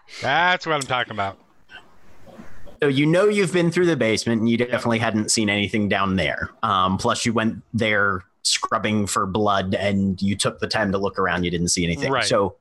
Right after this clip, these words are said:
Speaker 2: first floor,
Speaker 1: Yep.
Speaker 2: kitchen, hallway, foyer, living room, dining room, didn't see anything. Up the stairs, bathroom, office, another kind of like a den slash entertainment area,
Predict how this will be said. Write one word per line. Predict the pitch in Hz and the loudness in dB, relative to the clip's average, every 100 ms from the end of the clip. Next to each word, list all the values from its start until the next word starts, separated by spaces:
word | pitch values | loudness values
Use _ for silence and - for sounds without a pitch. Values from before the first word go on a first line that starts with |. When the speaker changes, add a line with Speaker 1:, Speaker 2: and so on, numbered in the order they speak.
| _ | _
Speaker 2:
first | - - 165 - | -8 -2 0 0
floor, | - 98 76 - _ _ _ | 0 0 0 -4 _ _ _
Speaker 1:
Yep. | 165 160 | -4 0
Speaker 2:
kitchen, | 143 101 90 101 - | 0 0 0 -2 -6
hallway, | - - - 139 135 131 127 123 117 - _ | -8 -6 0 2 2 2 2 2 0 -6 _
foyer, | - 131 120 117 113 110 - | -4 0 2 2 2 -2 -6
living | 107 117 113 117 110 | -2 0 2 2 2
room, | 107 107 107 107 - 117 | 2 2 0 -2 -4 -2
dining | 117 110 110 107 | 0 2 2 0
room, | 104 104 104 - - | 0 0 0 -4 -4
didn't | 123 104 104 - | -2 0 -2 -4
see | - 104 | -2 0
anything. | 90 85 - 78 73 71 - - - | 0 -2 -4 -4 -4 -6 -12 -8 -4
Up | 156 - | -4 -4
the | 123 | -2
stairs, | - - 90 71 - - _ - - - - | 0 0 -2 -2 -4 -8 _ -20 -18 -6 -2
bathroom, | 131 127 - 107 85 80 - _ - - - | 0 -2 -2 -2 0 -2 -6 _ -20 -20 -6
office, | 120 127 - _ 143 131 - - - - - - - - - - - 107 | -2 -2 -4 _ -2 -2 -2 -4 -6 -10 -20 -20 -16 -14 -12 -12 -8 -4
another | 104 135 131 127 120 - - | 0 2 2 2 0 -4 -4
kind | 131 | -2
of | 117 | 0
like | 113 | 0
a | 101 | 0
den | 101 95 123 123 123 | -4 -2 0 2 2
slash | 117 123 120 - - - - - 120 | 0 0 0 0 0 0 -4 -8 -4
entertainment | 123 123 120 135 120 120 117 | -2 -2 0 0 2 0 0
area, | 123 123 123 117 | 0 2 2 2